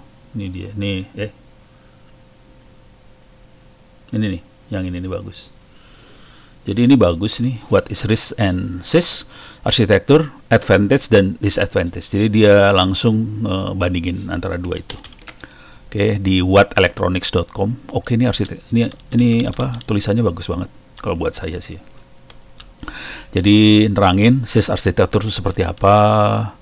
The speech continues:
eh, eh,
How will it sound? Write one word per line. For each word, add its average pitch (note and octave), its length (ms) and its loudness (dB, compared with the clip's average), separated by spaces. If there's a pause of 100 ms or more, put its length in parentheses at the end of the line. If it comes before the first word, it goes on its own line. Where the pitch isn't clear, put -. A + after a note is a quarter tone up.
(540)
eh, F2+ 960 -4 (1400)
eh, F#2 260 -4